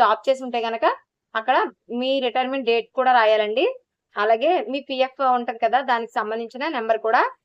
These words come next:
సర్వీస్ సర్టిఫికెట్, ఇదివరకు మీరు already చేసి ఉంటే ఉంటదండి, లేకపోతే గనక no అని పెట్టండి. అలాగే మీ ఆధార్ కార్డు అండి, copy of అని అన్నారు కదా, రెసిడెంటల్ అంటే ఇంచుమించు ఆధార్ కార్డు, రేషన్ కార్డే ఉంటుంది. So మీరైతే ఆ దాని అడ్రస్ రాస్తే సరిపోతుంది.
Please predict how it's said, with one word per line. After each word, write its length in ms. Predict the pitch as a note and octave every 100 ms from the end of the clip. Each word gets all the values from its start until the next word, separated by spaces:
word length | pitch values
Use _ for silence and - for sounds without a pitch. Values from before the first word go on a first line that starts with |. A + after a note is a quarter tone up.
| _ _ _ _
సర్వీస్ 360 | C4 A#3+ C#4+ -
సర్టిఫికెట్, 460 | C4 - A3+ B3 D#4+
ఇదివరకు 380 | D4 B3+ C4
మీరు 160 | C#4+ C4
already 240 | A3 A#3 B3+ C#4
చేసి 180 | A#3+ A#3+
ఉంటే 140 | C4+ C#4+
ఉంటదండి, 380 | B3 A3+ A3 A3+ E4
లేకపోతే 360 | A#3 - A#3 A3
గనక 200 | A3+ C#4 C#4
no 60 | A3+
అని 80 | A3
పెట్టండి. 360 | A3 G#3 G3+ C4 C5+ - _ _ _ _
అలాగే 360 | G#3+ B3 B3+ F4+
మీ 200 | D#4+ D4+ D4 C4+ _ _ _ - A3
ఆధార్ 240 | A3+ C4+ C4+
కార్డు 200 | C#4 G#3+
అండి, 160 | G3 F3+ - _ _
copy 220 | A#3 A3+ B3+
of 80 | B3
అని 80 | B3
అన్నారు 180 | A3+ G#3+ G#3
కదా, 180 | G3+ C#4
రెసిడెంటల్ 440 | B3 - A#3+ A#3+ A#3+
అంటే 120 | A#3+ C4
ఇంచుమించు 320 | A3 B3 C#4 F#3
ఆధార్ 200 | G#3+ G#3+
కార్డు, 220 | G#3+ A3+ - - _ _ _ - -
రేషన్ 300 | A3 G3+ A3+
కార్డే 220 | A3 A3+ A#3+
ఉంటుంది. 340 | A3+ A3 A#3+ F4 - E4+ _ _ -
So 80 | D#4
మీరైతే 340 | D4 B3+ A#3 F4 A4+ -
ఆ 100 | A#3+ A#3+
దాని 140 | B3+
అడ్రస్ 320 | A3+ A3+ C4
రాస్తే 220 | A#3 A3+ D#4
సరిపోతుంది. 640 | D4 G#3+ G#3+ G3+ F#3